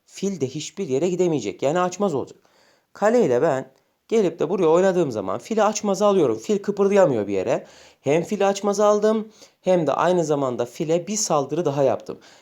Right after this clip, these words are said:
Yani şu anda baktığımız zaman aşağıdaki kaleyle ve yandaki kaleyle iki tane saldırı yapıyorum file. Peki filin koruması kaç tane?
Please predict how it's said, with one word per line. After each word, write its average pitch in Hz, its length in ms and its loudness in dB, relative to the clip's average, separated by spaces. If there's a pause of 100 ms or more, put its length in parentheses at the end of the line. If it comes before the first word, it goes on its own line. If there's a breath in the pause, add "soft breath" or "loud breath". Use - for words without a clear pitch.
Yani 160 280 2
şu 180 140 -2
anda 147 220 0
baktığımız 147 540 0
zaman 127 420 0 (360 soft breath)
aşağıdaki 165 640 0
kaleyle 113 500 -2
ve 170 60 0
yandaki 170 500 0
kaleyle 110 380 -2
iki - 300 -4
tane 156 280 -2
saldırı 170 380 0
yapıyorum 131 400 0
file. 117 360 -4 (680 soft breath)
Peki 156 540 -2 (180)
filin 156 400 -2
koruması 214 480 0
kaç 120 220 -6
tane? 107 420 -4